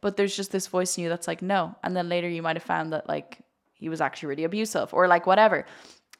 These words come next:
It's, it's like, you have to trust that, that knowing within you,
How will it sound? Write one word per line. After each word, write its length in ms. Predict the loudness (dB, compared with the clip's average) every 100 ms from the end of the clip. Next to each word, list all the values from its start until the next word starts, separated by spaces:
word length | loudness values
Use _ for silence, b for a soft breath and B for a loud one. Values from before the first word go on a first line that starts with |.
| -4
It's, 240 | -4 -4 _ _ _ -20 _ _ -6
it's 180 | -2 0
like, 240 | -2 -4
you 120 | -8
have 220 | -2 -2 -2
to 100 | -8
trust 540 | -8 0 0 0 2
that, 260 | 4 4 0 -14 _ _ _ _ _ _ -4
that 200 | -2 0
knowing 260 | 0 -2
within 300 | -4 -6 -8
you, 180 | -8 -10